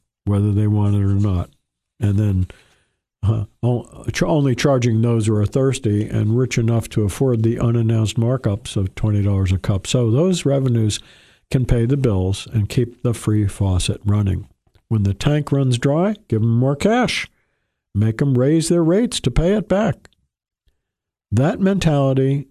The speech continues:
will not restore our economy. Competitive marketplaces will restore our economy. Competitive marketplaces. They turn on innovative entrepreneurial spirit, not handouts.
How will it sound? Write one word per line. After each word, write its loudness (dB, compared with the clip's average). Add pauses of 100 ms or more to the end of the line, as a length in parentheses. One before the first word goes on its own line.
(200)
will 2
not 0 (140)
restore 0 (180)
our 0
economy. -2 (520)
Competitive 2
marketplaces 0
will 2
restore 0
our 0
economy. -2 (240)
Competitive 0 (120)
marketplaces. -2 (680)
They 2
turn 2
on 0
innovative 0
entrepreneurial 0
spirit, -2 (560)
not 0
handouts. -2